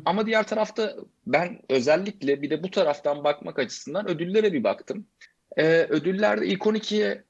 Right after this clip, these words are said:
ödül veriliyor. Yedi bin beş yüz dolardan yedi yüz elli dolara kadar ve ilk on ikiye, e, Türk olarak Halil on birinci olarak giriyor. Aras Kaya, e,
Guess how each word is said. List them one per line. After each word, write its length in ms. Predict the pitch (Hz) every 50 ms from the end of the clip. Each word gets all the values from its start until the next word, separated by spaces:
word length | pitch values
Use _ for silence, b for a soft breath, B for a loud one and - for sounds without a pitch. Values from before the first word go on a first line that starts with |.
| _ -
ödül 300 | 147 147 135 147 143 135
veriliyor. 260 | 139 131 127 131 156
Yedi 280 | 185 165 151 147 156 160
bin 80 | 165 165
beş 220 | 165 165 - -
yüz 100 | 156 135
dolardan 540 | 139 131 127 131 127 127 127 165 175 196 185 151
yedi 180 | 135 135 131
yüz 160 | 151 147 131
elli 220 | 147 147 151 156 143
dolara 320 | 139 120 110 107 101 104
kadar 540 | - - 101 110 95 139 - - - - - _ _ _ -
ve 140 | 151 165 160
ilk 260 | - 160 147 - -
on 80 | 175 170
ikiye, 560 | 156 - - - 143 147 165 180 180 - - - - _ _ _ -
e, 180 | 117 123 127 127 131 _ _ -
Türk 320 | - - 160 160 160 -
olarak 480 | 151 123 117 117 123 185 202 - - - _
Halil 400 | _ 127 127 139 156 175 180 - -
on 200 | - 143 147 160
birinci 300 | 151 135 131 127 117 120
olarak 360 | 110 113 104 - - - -
giriyor. 400 | - 131 123 139 151 165 180 180 - - _
Aras 340 | - 127 131 147 147 - -
Kaya, 420 | - - 151 143 147 160 165 - - -
e, 380 | - 127 123 120 120 123 117 113